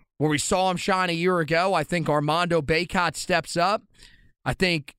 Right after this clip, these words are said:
you know, R J Davis maybe shakes off some of the struggles that he has, gets to the free throw line a little bit more. I think you know, they, they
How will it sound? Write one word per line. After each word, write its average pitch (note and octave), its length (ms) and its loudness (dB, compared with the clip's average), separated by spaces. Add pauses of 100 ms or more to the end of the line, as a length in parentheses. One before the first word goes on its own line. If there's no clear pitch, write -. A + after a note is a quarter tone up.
you F3 100 -4
know, D3+ 220 2
R F3 140 2
J F3 180 0
Davis E3+ 480 -2
maybe E3 220 2
shakes F3+ 420 -2
off F3+ 220 0
some F3+ 180 -2
of E3 40 0
the D#3 60 0
struggles F3 460 0
that D3 160 0
he F3 200 -2
has, F#3 340 -2
gets E3+ 260 -2
to - 60 -10
the D3 100 0
free F3+ 240 0
throw F#3 240 0
line F#3 260 0
a F#3 40 0
little F#3 200 0
bit F#3 160 0
more. F#3+ 380 0 (880)
I D3 100 0
think F3+ 560 -2 (480)
you E3 100 -2
know, E3 120 2
they, D#3+ 180 0
they D3+ 320 -2